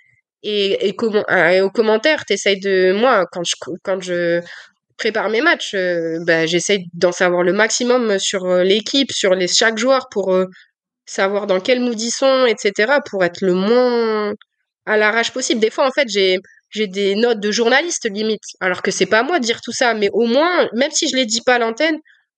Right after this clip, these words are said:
bah, je sais dans, dans quel état d'esprit le joueur,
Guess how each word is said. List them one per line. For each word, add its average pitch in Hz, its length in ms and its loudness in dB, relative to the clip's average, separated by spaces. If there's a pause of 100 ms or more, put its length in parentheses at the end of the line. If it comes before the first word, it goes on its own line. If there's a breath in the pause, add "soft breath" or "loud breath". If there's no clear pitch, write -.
(140)
bah, 202 220 0
je 202 160 -8
sais 269 640 2 (240)
dans, 214 220 -2
dans 208 520 0
quel 226 160 2
état 233 180 0
d'esprit 220 360 -4
le 208 60 -4
joueur, 247 400 2